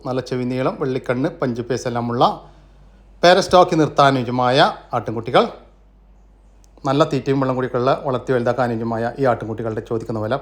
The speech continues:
പതിനാറായിരം രൂപയാണ്. രണ്ടും കൂടി പതിനാറായിരം രൂപ. സ്ഥലം വരുന്നത് തിരുവനന്തപുരം ജില്ലയിലെ ബാലരാമപുരത്തിനടുത്ത് ഉച്ചക്കട. ഈ ആട്ടിൻകുട്ടികൾക്ക് ഡെലിവറി ചാർജിൽ all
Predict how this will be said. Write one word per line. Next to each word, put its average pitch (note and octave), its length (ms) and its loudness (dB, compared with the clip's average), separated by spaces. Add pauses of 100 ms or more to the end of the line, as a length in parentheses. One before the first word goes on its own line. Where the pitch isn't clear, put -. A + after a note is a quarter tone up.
പതിനാറായിരം A#2 640 0
രൂപയാണ്. G2 500 -6 (1000)
രണ്ടും D#3 300 6
കൂടി F#3 240 6 (100)
പതിനാറായിരം B2+ 680 4
രൂപ. G2+ 240 2 (1160)
സ്ഥലം F#3 340 4
വരുന്നത് F3 320 6
തിരുവനന്തപുരം D#3 420 4
ജില്ലയിലെ C3+ 600 2 (300)
ബാലരാമപുരത്തിനടുത്ത് D3 1300 0 (240)
ഉച്ചക്കട. D3 420 -4 (880)
ഈ E3 40 4
ആട്ടിൻകുട്ടികൾക്ക് B2 840 2 (140)
ഡെലിവറി C#3+ 200 4
ചാർജിൽ C3+ 520 -2 (180)
all A2 160 -6